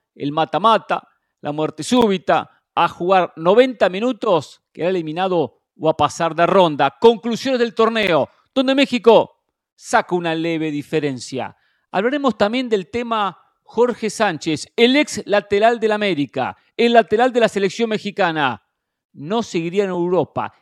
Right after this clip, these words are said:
iría a un mercado que hasta ahora para México no es muy concurrido. Le vendría bien y una buena oportunidad para que abra puertas en dicho lugar.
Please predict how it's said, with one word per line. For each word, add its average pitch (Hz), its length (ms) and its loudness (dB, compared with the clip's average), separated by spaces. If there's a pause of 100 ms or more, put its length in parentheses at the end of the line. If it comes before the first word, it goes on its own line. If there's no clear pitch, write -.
(140)
iría 277 360 -4
a - 20 -2
un 254 120 -6
mercado 214 840 -2 (320)
que - 120 -8
hasta 277 260 0
ahora 294 280 2
para 220 200 2
México 226 840 -2 (140)
no 220 100 -4
es 208 60 -2
muy 240 160 -2
concurrido. 214 840 0 (200)
Le 160 200 -2
vendría 190 360 0
bien 185 460 0
y 170 80 -2
una 190 140 4
buena 202 200 6
oportunidad 170 600 -6 (360)
para 160 420 -8
que 160 160 -8
abra 165 280 -4
puertas 165 680 -4
en 151 200 -8
dicho 139 400 -6
lugar. 127 440 -6